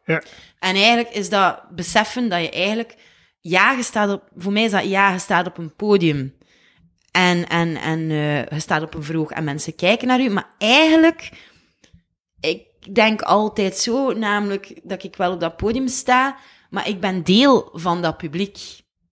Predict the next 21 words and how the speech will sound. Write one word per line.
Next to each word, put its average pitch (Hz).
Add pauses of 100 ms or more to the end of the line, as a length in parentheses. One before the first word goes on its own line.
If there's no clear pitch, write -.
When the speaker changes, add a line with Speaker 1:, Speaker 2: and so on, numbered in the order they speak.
(500)
Speaker 1:
Ja, 175
Speaker 2:
En 208
ik 196
ben 180
Speaker 1:
dat 196
is 269
Speaker 2:
deel 254
Speaker 1:
mooi. 147
Speaker 2:
van 190
die 180
zaal 214
en 180
van 180
die 175
sfeer. 196
En 165
ik 180
Speaker 1:
Ja. 160
Speaker 2:
moet 214
meehelpen 240
om, 220